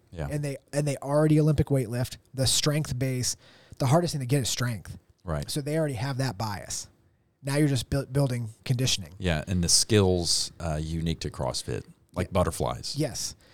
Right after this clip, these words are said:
Speaker 2: And they'll be able to pick that stuff up
Speaker 1: Yeah.
Speaker 2: because of their athleticism.
Speaker 1: Right.
Speaker 2: So the fear is that these dudes will be like,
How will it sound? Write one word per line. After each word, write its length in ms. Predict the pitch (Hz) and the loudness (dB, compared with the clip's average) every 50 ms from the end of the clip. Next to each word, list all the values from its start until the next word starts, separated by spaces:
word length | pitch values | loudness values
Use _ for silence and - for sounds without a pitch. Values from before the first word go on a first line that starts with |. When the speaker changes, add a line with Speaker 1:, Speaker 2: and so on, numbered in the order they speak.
| - - | -6 -2
Speaker 2:
And 120 | 156 151 | 0 4
they'll 140 | 156 156 156 | 4 4 6
be 100 | 151 160 | 6 6
able 140 | 160 156 139 | 6 4 2
to 60 | 139 | -2
pick 220 | - - 156 131 - | -2 -2 -2 -2 0
that 180 | 147 147 147 | -2 0 0
stuff 240 | - - 143 127 - | 2 2 0 2 2
up 260 | 143 135 131 - - _ - | 2 0 0 0 -4 _ -10
Speaker 1:
Yeah. 180 | 85 78 69 - | -8 -8 -8 -6
Speaker 2:
because 280 | - 147 - - 143 127 | -8 -10 -4 -4 -2 -2
of 80 | 139 117 | -2 -2
their 140 | 131 123 | -2 -2
athleticism. 600 | 123 110 - 131 147 139 120 - - 92 - 80 82 - | -2 -2 0 0 0 0 0 -2 -2 -4 -6 -8 -10 -8
Speaker 1:
Right. 220 | 76 73 65 - - - - - - | -6 -6 -6 -8 -12 -18 -20 -18 -6
Speaker 2:
So 540 | - - - 160 135 135 131 127 123 120 110 | -4 2 4 6 6 6 6 4 4 2 0
the 160 | 101 127 117 | -2 -4 -6
fear 320 | - - 180 180 170 160 | 2 4 6 8 8 8
is 100 | 147 135 | 6 6
that 120 | 127 127 - | 4 4 4
these 180 | 135 135 120 | 2 2 2
dudes 240 | 110 135 135 135 120 | 2 2 2 2 2
will 80 | 131 113 | 2 0
be 140 | 127 127 127 | 0 0 0
like, 440 | 120 117 113 107 - - - - | -2 -2 -4 -6 -8 -10 -14 -16